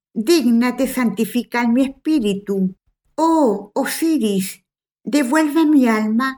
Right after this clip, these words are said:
su naturaleza divina. Gloria a ti,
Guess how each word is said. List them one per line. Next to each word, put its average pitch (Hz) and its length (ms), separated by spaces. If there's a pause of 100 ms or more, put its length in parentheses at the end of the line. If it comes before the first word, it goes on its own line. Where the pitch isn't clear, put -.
su - 300
naturaleza 269 800
divina. 226 760 (600)
Gloria 302 460
a 302 180
ti, 214 360